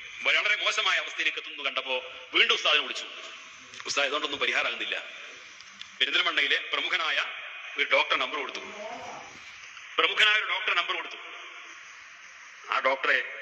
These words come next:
ഈ സഹോദരിയുടെ ഈ, ഈ മകൾ വിളിച്ചു, ഫോൺ വിളിച്ചു.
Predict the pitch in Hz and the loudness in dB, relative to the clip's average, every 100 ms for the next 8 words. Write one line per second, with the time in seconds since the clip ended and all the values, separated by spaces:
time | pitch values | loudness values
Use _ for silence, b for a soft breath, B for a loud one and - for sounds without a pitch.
0 | - 127 131 127 147 143 127 - 135 135 | -6 -2 0 4 6 6 4 2 0 2
1 | 127 - - - - - - - - 120 | 2 0 -2 -12 -14 -14 -16 -16 -10 0
2 | 127 156 - 147 131 135 127 - | 2 2 0 -6 0 0 2 -2